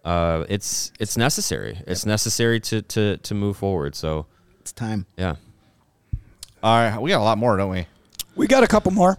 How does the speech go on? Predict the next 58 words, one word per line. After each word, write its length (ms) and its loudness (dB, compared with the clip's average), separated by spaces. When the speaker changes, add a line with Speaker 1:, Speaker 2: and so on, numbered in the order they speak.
Speaker 3:
right, 120 4
let's, 240 2
let's 160 -4
get 160 0
through 140 2
'em 120 2
quickly 300 -2
here 160 0
because 220 -4
we're 140 -2
almost 220 -2
out 80 -2
of 60 -10
time. 380 -8
Speaker 1:
Let's 160 -20
Speaker 4:
Yep. 80 6
Speaker 1:
rapid 180 2
fire. 340 -6
Speaker 4:
Uh, 380 6
okay, 240 4
here 100 8
we 100 8
go. 680 6
Could 280 8
the 80 6
N 120 6
H 180 6
L 160 8
introduce 420 4
a 40 4
luxury 360 4
tax 320 4
that 180 2
can 160 2
only 240 2
be 120 4
used 280 6
on 120 6
players 360 6
drafted 480 2
by 220 4
that 200 2
franchise? 680 0
This 220 -2
could 240 2
be 160 8
limited 420 4
to 180 2
five 440 2
to 80 -12
ten 220 -2
percent 400 0
of 220 2
the 140 4
overall 560 4
maximum 480 2
cap 280 4
limit. 300 2